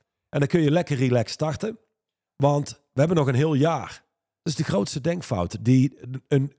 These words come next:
gemiddelde ondernemer maakt. Nee, je start de tweede, beter nog de eerste.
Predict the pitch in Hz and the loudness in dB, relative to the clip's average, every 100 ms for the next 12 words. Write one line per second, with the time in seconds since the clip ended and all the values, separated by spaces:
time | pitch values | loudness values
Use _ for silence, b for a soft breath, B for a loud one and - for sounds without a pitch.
0 | _ - 131 135 214 202 170 165 160 147 | _ -2 0 4 2 2 0 0 0 0
1 | 143 131 127 127 85 - - - 117 98 | 2 0 -2 -2 -6 -10 -14 -2 0 0
2 | 69 _ _ _ _ _ 101 - 151 107 | -4 _ _ _ _ _ -2 0 -8 -8
3 | - _ - - 139 165 180 196 113 104 | -18 _ -4 -2 -2 -2 -4 -6 -4 0
4 | 151 143 127 104 117 143 160 - 190 | 0 0 -2 0 0 -2 -2 -6 -10